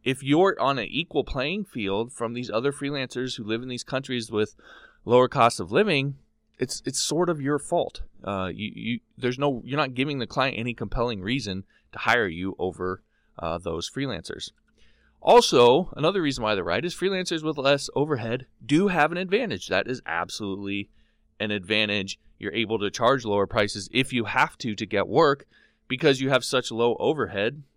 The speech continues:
It doesn't really matter. It's not that big of a deal. You can still pay your bills and so forth. But again, you have some control over that, right? So don't create a bunch of overhead for yourself. That's why I sort of make fun of all the dudes that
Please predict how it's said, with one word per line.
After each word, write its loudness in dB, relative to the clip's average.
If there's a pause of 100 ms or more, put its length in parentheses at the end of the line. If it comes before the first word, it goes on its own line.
It -6
doesn't 0
really -2
matter. 2
It's -4
not -2
that 2
big -4
of -6
a -4
deal. -2
You -12
can -8
still -4
pay -8
your -6
bills -6 (360)
and -10
so 0
forth. -6 (100)
But 6 (540)
again, 0 (460)
you -2
have 2
some -4
control -4
over -6
that, -12 (480)
right? 0
So -6
don't 2
create 2
a 0
bunch 0
of -2
overhead 2
for -12
yourself. -6
That's 2
why 4 (340)
I -6
sort 2
of 2
make -2
fun 0
of 2
all 4
the -4
dudes -4
that 0